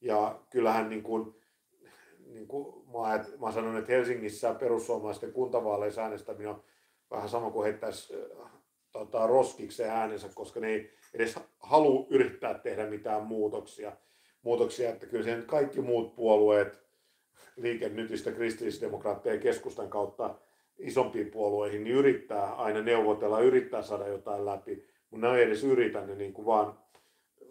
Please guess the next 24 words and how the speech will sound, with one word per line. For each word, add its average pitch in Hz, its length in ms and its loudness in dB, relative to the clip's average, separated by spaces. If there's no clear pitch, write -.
i-, 160 300 -6
vo-, 131 220 4
vokettaa - 800 2
tuolla 107 520 2
valtuustossa 110 580 2
sitten 104 320 -6
ja 98 60 -6
käy 107 180 0
jotain 104 240 -2
kulttuurisotia. 95 960 -6
Mut 113 240 0
et, 113 400 0
ää, 107 420 2
mut 123 140 -10
ollahan 139 520 6
me 117 140 -2
niin 110 180 -14
kun 113 320 -10
vasemmisto 117 840 -4
epäonnistuttu 117 800 -2
siinä, 110 380 -4
että 95 200 -10
ne 104 80 -6
ihmiset 110 600 -8